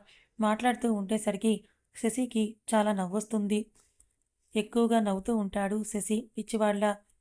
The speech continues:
"ఇప్పుడు ఎందుకలా మాట్లాడుతూ ఉంటే నవ్వుతున్నావు నువ్వు?" అని, "అసలు ఎందుకు ఇలా చేశావని?" అడుగుతుంది సోనియా. అప్పుడు శశి, "వాడు తనని చెల్లిగా ఊహించుకుంటే సరిపోద్దా?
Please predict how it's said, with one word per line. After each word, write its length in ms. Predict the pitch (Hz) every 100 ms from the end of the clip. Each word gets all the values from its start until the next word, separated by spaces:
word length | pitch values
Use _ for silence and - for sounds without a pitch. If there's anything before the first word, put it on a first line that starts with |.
| _
"ఇప్పుడు 200 | 233 226
ఎందుకలా 420 | 220 208 233 226 226
మాట్లాడుతూ 580 | 214 202 - 220 240
ఉంటే 360 | 214 202 214 214 - _ _
నవ్వుతున్నావు 480 | 220 214 220 240 240
నువ్వు?" 320 | 226 220 233 -
అని, 300 | 220 214 208 - - _ 214
"అసలు 200 | 226 202
ఎందుకు 220 | 208 226
ఇలా 100 | 220 220
చేశావని?" 400 | 202 214 202 202
అడుగుతుంది 380 | 196 202 202
సోనియా. 420 | 196 202 196 202 -
అప్పుడు 240 | 196 - 190
శశి, 420 | 202 185 208 208 - - -
"వాడు 200 | 208 202
తనని 240 | 214 208 202
చెల్లిగా 280 | 202 190 220
ఊహించుకుంటే 560 | 214 202 202 - 202 208
సరిపోద్దా? 560 | 196 190 214 175 208